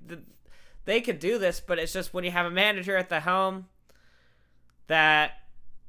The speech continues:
is maybe not as trusted as what he once used to be. It, it's, it's his que-, I mean,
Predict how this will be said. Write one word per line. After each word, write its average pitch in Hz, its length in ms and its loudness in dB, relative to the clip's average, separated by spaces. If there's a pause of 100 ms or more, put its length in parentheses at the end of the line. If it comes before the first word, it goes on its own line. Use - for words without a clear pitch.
(120)
is 147 1080 -4 (1040)
maybe 160 240 -4
not 165 240 2
as 151 140 -4
trusted 175 880 -6 (1000)
as 147 280 -4 (100)
what 156 420 -4
he 170 100 -2
once 160 520 -4
used 156 320 -6
to 165 80 -8
be. 160 480 -4 (2750)
It, 147 240 -2
it's, 160 260 -4
it's 165 260 -6
his 156 220 -8
que-, 202 320 0 (100)
I 143 180 -8
mean, 170 240 -2